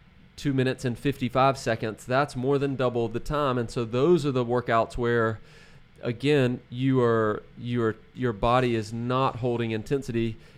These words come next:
It's significantly dropping. And so one way that you can tell, um, and start to see this is to become more aware of what your own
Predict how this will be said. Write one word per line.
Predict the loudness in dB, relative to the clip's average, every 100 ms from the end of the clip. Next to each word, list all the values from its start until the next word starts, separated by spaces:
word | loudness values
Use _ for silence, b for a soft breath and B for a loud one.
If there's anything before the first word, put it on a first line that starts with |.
| -2
It's | -2 -2
significantly | -4 -4 0 0 -2 -4 -4 -2
dropping. | 0 0 -2 -8
And | -2
so | 0
one | 2 0 2
way | 2
that | 0
you | -2 -4
can | -4 -4
tell, | -2 0 2 4 4 0 B B B -14
um, | -6 -2 0 0 -2
and | -4 -4
start | 0 0 2
to | -4
see | -2 2
this | 4 4 2
is | -4
to | -4
become | -2 0 2
more | 2 4 6 6
aware | 4 4 6 6
of | 4 0 B B B -10
what | 2 2 2
your | 2 2
own | 4 2